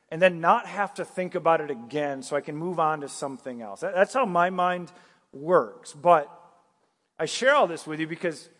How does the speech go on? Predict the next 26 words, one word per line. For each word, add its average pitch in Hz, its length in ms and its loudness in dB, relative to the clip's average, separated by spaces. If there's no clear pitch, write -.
this 170 420 2
book, 135 440 -2
the 160 60 -8
book 220 280 4
of 139 240 -4
Jonah, 156 680 2
ends 160 840 -6
with 139 160 -6
a 131 40 -6
cliffhanger. - 760 -6
It 180 100 0
ends 220 240 8
with 226 220 -4
God 185 280 8
speaking 233 680 -4
to 226 100 0
Jonah 180 460 2
and 175 120 -6
asking 190 580 0
him 180 340 -4
a 160 120 -4
couple 240 440 2
of 220 200 -4
questions - 640 0
to 180 120 -2
which - 540 -4